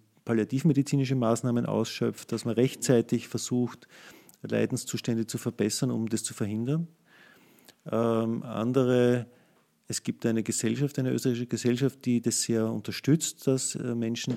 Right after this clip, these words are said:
die den freien Willen haben, auch aus dem Leben scheiden zu dürfen.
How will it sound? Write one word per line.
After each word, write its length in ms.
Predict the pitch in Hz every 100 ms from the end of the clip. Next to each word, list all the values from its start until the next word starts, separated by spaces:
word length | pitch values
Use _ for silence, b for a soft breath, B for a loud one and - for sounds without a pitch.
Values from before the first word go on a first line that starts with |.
| -
die 480 | 117 113 113 113 110
den 200 | 113 107
freien 360 | - 107 107
Willen 280 | 120 156 143
haben, 260 | 131 123 131
auch 400 | 123 113 104 151
aus 80 | -
dem 140 | - 113
Leben 400 | 107 110 110 113
scheiden 360 | - 120 107 110
zu 100 | -
dürfen. 540 | - 120 156 - 151